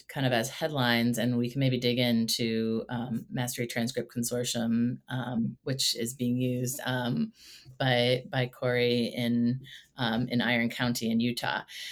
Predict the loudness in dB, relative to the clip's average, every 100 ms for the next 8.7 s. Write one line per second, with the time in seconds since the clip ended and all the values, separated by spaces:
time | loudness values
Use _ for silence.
0 | -8 4 6 6 4 4 6 8 8 8
1 | 8 6 4 2 4 4 6 2 8 8
2 | 8 4 4 6 6 6 4 2 2 2
3 | 4 4 4 4 2 2 -2 -18 -8 -4
4 | -2 -2 2 6 6 4 2 2 0 -4
5 | _ -8 -2 0 8 8 8 4 0 2
6 | 0 0 0 0 0 2 4 6 6 4
7 | 0 0 0 0 4 4 4 2 2 0
8 | 2 2 2 0 -2 -2 -8